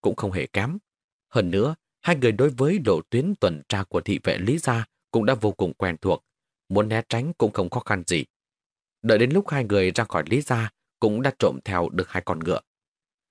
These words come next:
Hai người lên ngựa nhìn nhau, thế nhưng sau đó nhanh chóng hướng về phía trung tâm của Vạn Triều Thành. Lý Phủ tọa lạc ở vùng phụ cận của Vạn Triều Thành, nhưng phạm vi thế lực Lý gia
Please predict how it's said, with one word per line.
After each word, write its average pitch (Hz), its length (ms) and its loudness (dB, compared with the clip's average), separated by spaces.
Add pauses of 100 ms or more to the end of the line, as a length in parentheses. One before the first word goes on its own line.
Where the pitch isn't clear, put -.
(240)
Hai 180 160 2
người 139 120 4
lên 151 240 2
ngựa 110 160 4
nhìn 95 340 0
nhau, 123 260 -2 (560)
thế 139 120 4
nhưng 95 320 2
sau 92 200 -2
đó 104 100 0
nhanh 107 260 -2
chóng 127 380 -4
hướng 143 260 0
về 92 160 2
phía - 160 4
trung 101 160 0
tâm 90 240 -2
của 95 160 0
Vạn 85 200 -2
Triều 85 200 -2
Thành. 85 220 -6 (1400)
Lý 165 200 4
Phủ 92 240 4
tọa 95 200 0
lạc 95 200 0
ở 101 100 0
vùng 90 280 0
phụ - 240 2
cận 87 240 0
của 98 140 0
Vạn 85 200 -2
Triều 92 200 0
Thành, 85 280 -6 (400)
nhưng 104 320 2
phạm 92 160 -2
vi 104 100 0
thế 165 200 0
lực 101 180 0
Lý 139 200 2
gia 110 260 0